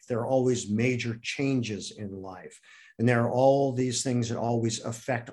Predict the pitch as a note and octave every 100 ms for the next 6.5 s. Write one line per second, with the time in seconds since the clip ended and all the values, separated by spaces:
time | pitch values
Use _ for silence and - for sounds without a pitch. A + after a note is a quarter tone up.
0 | - F3+ F#3+ F#3+ C3 G#2+ - F#2+ A2+ G2
1 | F#2 - - G2+ F#2 D#2 - _ _ -
2 | _ _ - C3+ B2+ A#2+ - E3+ G3 F#3+
3 | C#3+ A#2 A#2 C3+ A2 G2 G2 A#2 C3 G#2+
4 | G#2+ G#2 F#2+ - - B2+ C3+ A#2+ B2 A#2
5 | A2+ G#2 G#2 G2+ - G#2+ G#2 G#2 G#2 G2
6 | F#2 A#2+ A2 A2+